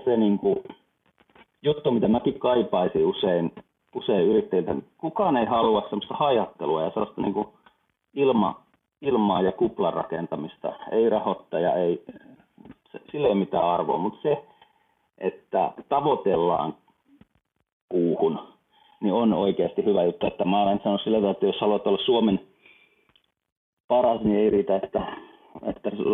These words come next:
riittää tekeminen, joka johtaa maakunnan parhaaksi. Tai ainakin pitäisi niinku aina olla se Suomen paras tavoite, ja sit jos haluat olla vaikka Pohjoismaiden paras, niin tavoittele sitä Euroopan para-, parhaan tasoa. Jos haluat olla, olla tota globaalin paras, niin sit,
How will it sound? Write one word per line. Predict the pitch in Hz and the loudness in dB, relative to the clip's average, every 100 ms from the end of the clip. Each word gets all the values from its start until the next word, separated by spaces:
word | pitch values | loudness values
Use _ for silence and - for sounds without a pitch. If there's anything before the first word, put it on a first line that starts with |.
| 98 | 2
riittää | 104 - 90 95 | 0 0 -2 0
tekeminen, | 101 95 95 87 90 | 0 0 0 0 -2
joka | - | -2
johtaa | 95 90 - 90 | -4 -4 -2 0
maakunnan | 101 92 85 80 - | 2 0 -2 -4 -4
parhaaksi. | 82 87 90 - | -4 -4 -4 -2
Tai | 110 | 0
ainakin | 110 131 | 0 -2
pitäisi | - 104 - | -2 -4 -2
niinku | 104 107 | 0 2
aina | 110 92 | 2 0
olla | 90 | -2
se | 85 | -6
Suomen | - 123 143 135 | 0 2 2 0
paras | 135 127 127 - | 0 -2 -2 -2
tavoite, | 117 117 110 107 | 0 0 2 0
ja | |
sit | 117 - | 0 -2
jos | - | -4
haluat | 113 104 92 69 | 0 0 0 -2
olla | 87 - _ _ _ _ _ _ _ - | -2 -4 _ _ _ _ _ _ _ -4
vaikka | 90 - 98 | -4 -4 -4
Pohjoismaiden | 139 143 139 123 110 | -2 0 0 0 0
paras, | 107 101 101 | 0 0 0
niin | 107 | 0
tavoittele | - 107 - 98 - | 0 -2 0 -2 -2
sitä | - 71 | -4 0
Euroopan | - 131 120 117 117 - - _ _ 113 | 2 2 0 -4 -8 -12 -20 _ _ -2
para-, | 107 104 - - - | 0 0 -4 -8 -2
parhaan | 107 104 98 | 0 0 -2
tasoa. | - 95 - 98 | -2 -4 0 2
Jos | 98 - | 0 0
haluat | 95 92 - | 0 0 -2
olla, | - - _ _ _ - _ _ _ _ _ | -6 -6 _ _ _ -20 _ _ _ _ _
olla | 98 92 90 | -2 0 0
tota | - - - - - | -6 -4 -4 -4 -2
globaalin | 139 135 127 104 95 | 0 2 2 2 2
paras, | 98 92 - | 0 0 -2
niin | 101 | -4
sit, | 101 | -6